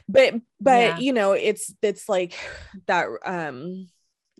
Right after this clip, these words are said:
Speaker 1: narrative of, like, you can only fall in love with a white guy in a rom-com. Like, that to me, I know that's not directly
Speaker 2: God,
Speaker 1: what they're
Speaker 2: that's
Speaker 1: doing. It's probably just a whole lot of ignorance happening, but s-,
Speaker 2: <laughs>
Speaker 1: like,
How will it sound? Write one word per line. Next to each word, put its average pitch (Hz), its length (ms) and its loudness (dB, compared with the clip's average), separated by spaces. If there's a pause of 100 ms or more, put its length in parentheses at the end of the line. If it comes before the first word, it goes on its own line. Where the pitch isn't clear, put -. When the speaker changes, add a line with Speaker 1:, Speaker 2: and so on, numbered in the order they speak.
(120)
Speaker 1:
narrative 185 540 2
of, 170 160 -2
like, 160 260 -4
you 175 80 -4
can 175 160 -8
only 160 240 -4
fall 151 260 -6
in 143 80 -10
love 135 180 -10
with - 180 -10
a - 60 -8
white - 240 -8
guy 62 160 -14
in - 160 -16
a - 80 -18
rom-com. - 680 -20
Like, 175 180 -4
that 160 220 -2
to 175 100 -10
me, 156 260 -6 (320)
I 220 60 4
know 226 140 4
that's 220 160 0
not 214 140 0
directly 175 440 -2
Speaker 2:
God, 208 60 -2
Speaker 1:
what 220 100 -4
they're 226 100 -2
Speaker 2:
that's 226 100 -4
Speaker 1:
doing. 247 340 -2
It's 208 120 -6
probably 185 260 -4
just 180 220 -10
a 175 40 -2
whole 180 240 0
lot 170 180 0
of - 100 -6
ignorance 175 500 -8
happening, 226 600 -6 (160)
but 180 200 2
s-, - 520 -12
Speaker 2:
<laughs> - 220 0
Speaker 1:
like, 165 240 -2